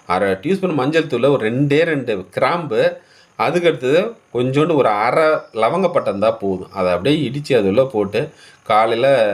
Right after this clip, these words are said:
வாச தெளிக்கிற தண்ணி கூட அதையும் சேர்த்து தெளிச்சு நீங்க வந்து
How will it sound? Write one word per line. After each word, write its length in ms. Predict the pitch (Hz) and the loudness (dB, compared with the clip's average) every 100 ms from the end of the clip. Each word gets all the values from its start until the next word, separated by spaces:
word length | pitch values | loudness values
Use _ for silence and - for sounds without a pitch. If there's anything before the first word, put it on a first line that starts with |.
| 90 - _ - | -4 -10 _ -2
வாச 280 | 110 170 | 0 0
தெளிக்கிற 400 | 143 120 107 98 95 | -4 -6 -4 -4 -2
தண்ணி 240 | 110 113 | -2 -2
கூட 140 | 120 101 | -2 0
அதையும் 280 | 95 117 113 | 0 -2 -4
சேர்த்து 240 | 101 98 92 - | -6 -6 -8 -4
தெளிச்சு 460 | 120 139 139 117 - - _ - _ _ _ _ - | -2 -2 -4 -4 -4 -8 _ -20 _ _ _ _ -4
நீங்க 180 | 127 120 | 0 2
வந்து 240 | 117 139 | 2 2